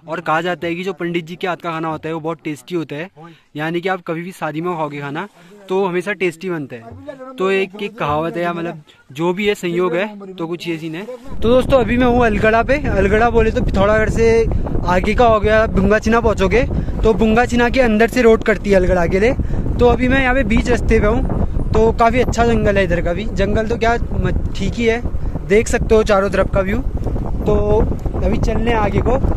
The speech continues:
और अभी हमें यहाँ पे पंडा गांव पे, ये देख सकते हो यहाँ पे लिखा है पंडा गांव। तो यानी कि आज, आज की video का ये thumbnail रहेगा। तो यहाँ पे एक देखते हैं कैसी आ रही photo, मेरे ख्याल से सही आएगी, तो एक photo खींच लेते हैं। तो दोस्तों, नीचे देख सकते हो यहाँ से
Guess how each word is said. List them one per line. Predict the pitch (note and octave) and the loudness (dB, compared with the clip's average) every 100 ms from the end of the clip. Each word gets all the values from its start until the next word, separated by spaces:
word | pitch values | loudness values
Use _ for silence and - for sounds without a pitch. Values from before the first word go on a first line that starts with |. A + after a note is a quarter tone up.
| - - - - | 0 0 0 0
और | G#3 A#3+ | 2 2
अभी | A#3+ C4 | 2 0
हमें | C4 B3+ | 0 0
यहाँ | C#4+ D4+ A#3 | 0 0 0
पे | A3 C#4 - B3 | 2 2 2 0
पंडा | A#3 A#3+ B3+ | 2 4 2
गांव | B3 G#3+ - | 2 0 0
पे, | F#3+ - - - - - - - - | 0 2 0 0 -2 -2 -2 -2 -2
ये | G3 G#3+ | 0 2
देख | A3 | 0
सकते | - G#3+ G#3 | 0 -4 -2
हो | G#3+ A#3 - - - - - - - | -2 -2 -8 -10 -12 -12 -12 -10 -6
यहाँ | D#3+ F3+ | -4 -2
पे | G#3+ | -2
लिखा | G#3 F#3+ | -2 -2
है | G3 | -4
पंडा | - G3 F#3+ G3+ | -2 0 2 2
गांव। | G3 G#3 B3 - - - - - - | 2 0 -2 -2 0 0 0 0 0
तो | A3 | 2
यानी | A3+ A3 A3+ | 2 2 0
कि | A#3 A#3+ | 0 2
आज, | G#3 G3+ | 2 2
आज | F3 - | 0 -2
की | G#3+ | -2
video | G3+ F#3 | 0 2
का | F#3+ | 0
ये | F#3+ G3 | -2 -4
thumbnail | E3+ E3 E3+ | -6 -4 -4
रहेगा। | D#3 D3 F#3+ - | -4 -6 -10 -10
तो | D#3 | -8
यहाँ | D3+ D3 | -6 -6
पे | D#3+ | -8
एक | D3+ C3 | -10 -12
देखते | C#3+ C3 D#3+ | -14 -12 -12
हैं | D#3 | -12
कैसी | D3 - | -12 -12
आ | D3 | -12
रही | C3 | -12
photo, | A#2 B2 D#3 D3 | -16 -18 -18 -14
मेरे | C#3+ | -12
ख्याल | D3 C#3+ | -12 -12
से | C#3+ | -14
सही | C3+ C3+ | -12 -12
आएगी, | B2+ C#3+ - _ | -12 -14 -20 _
तो | D3+ | -16
एक | C#3+ | -16
photo | - C3 | -16 -16
खींच | B2 G#2+ | -18 -20
लेते | G#2+ G#2+ | -20 _
हैं। | _ _ _ - | _ _ _ -6
तो | D3+ | -4
दोस्तों, | D3 E3+ | -2 -2
नीचे | D#3 D3 | -6 -8
देख | C#3+ C3+ | -10 -10
सकते | B2+ - | -14 -12
हो | B2 | -12
यहाँ | A#2 | -12
से | G#2+ C#3+ | -14 -18